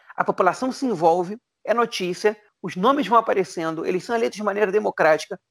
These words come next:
os nomes fazem campanha pelo país, ainda que a campanha no Partido Trabalhista nem, nem, nem chegue nem, nem, nem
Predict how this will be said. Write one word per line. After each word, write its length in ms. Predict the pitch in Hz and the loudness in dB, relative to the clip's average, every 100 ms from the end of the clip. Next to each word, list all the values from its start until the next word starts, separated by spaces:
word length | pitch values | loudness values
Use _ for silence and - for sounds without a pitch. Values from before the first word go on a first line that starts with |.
| _ | _
os 140 | 196 165 | -8 -2
nomes 260 | 254 294 | 0 0
fazem 280 | - 226 226 | 0 0 0
campanha 520 | - 208 165 220 233 | 0 0 0 -2 0
pelo 200 | - 196 | 2 2
país, 440 | - 180 156 190 - | 4 2 2 -4 -8
ainda 240 | 180 170 | -6 -6
que 80 | - | -6
a 60 | 156 | -6
campanha 340 | 165 143 170 | -6 -4 -4
no 80 | 165 | -4
Partido 240 | 160 - | -6 -2
Trabalhista 540 | 170 147 165 165 - - _ _ | 0 2 0 -2 -8 -14 _ _
nem, 180 | 180 143 | -8 -6
nem, 200 | - 156 139 | -4 -6 -6
nem 380 | 190 - 165 165 | -10 -4 -4 -4
chegue 300 | - 160 160 | -4 0 0
nem, 120 | 208 | 0
nem, 260 | 214 170 180 | -2 -2 0
nem 160 | 185 | 0